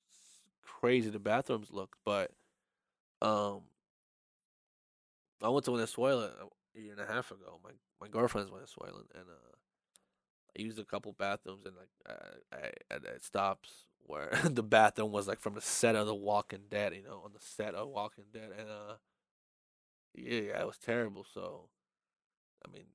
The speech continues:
<laughs> taking a shit back then, uh, where the fuck was there even toilets? I don't know.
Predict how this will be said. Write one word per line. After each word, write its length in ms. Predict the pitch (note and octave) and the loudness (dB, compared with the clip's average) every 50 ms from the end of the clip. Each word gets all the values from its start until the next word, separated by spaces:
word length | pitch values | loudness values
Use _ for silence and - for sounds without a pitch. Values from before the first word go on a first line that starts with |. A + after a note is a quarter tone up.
| _ _ - | _ _ 0
<laughs> 120 | - - - - D5 D#5 E5+ F5 F5 - - - - - - _ - D#3+ - - _ _ _ _ _ _ _ _ _ - | 0 0 2 0 -2 -4 -4 -6 -8 -12 -14 -16 -18 -20 -14 _ -8 -8 -8 -10 _ _ _ _ _ _ _ _ _ 0
taking 220 | B2+ B2+ - A#2 A2 | 0 2 0 -4 -4
a 60 | A#2 | -6
shit 340 | - - - A#2+ G#2+ - - | -8 -4 -2 0 0 0 0
back 220 | A#2+ A#2+ A#2 A2+ - | -2 -2 -2 -4 -8
then, 260 | A#2 A#2 A#2+ C3 D3+ _ _ _ _ _ _ _ _ _ _ _ _ _ _ - - | -10 -10 -12 -12 -14 _ _ _ _ _ _ _ _ _ _ _ _ _ _ -14 -10
uh, 240 | G1+ - - - A#1+ | -8 -8 -6 -6 -6
where 220 | D2+ G#2 A#2 B2+ C3 | -2 0 2 4 4
the 80 | C3 | 4
fuck 280 | B2 - B2 A#2 A#2+ B2 | 2 0 -2 -2 -4 -6
was 160 | A#2 A#2 A2 | -6 -6 -2
there 160 | A#2+ B2 B2+ | 0 2 2
even 200 | B2+ A#2+ A#2 A2 | 2 0 -2 -8
toilets? 460 | - - G#2+ G2+ A2+ B2+ C#3+ D#3 - A#2+ A2 | -14 -16 -14 -12 -10 -8 -10 -10 -12 -14 -16
I 40 | |
don't 160 | A2 A#2+ B2+ C#3 | -16 -16 -16 -16
know. 180 | C#3+ B2 G#2 | -18 -18 -18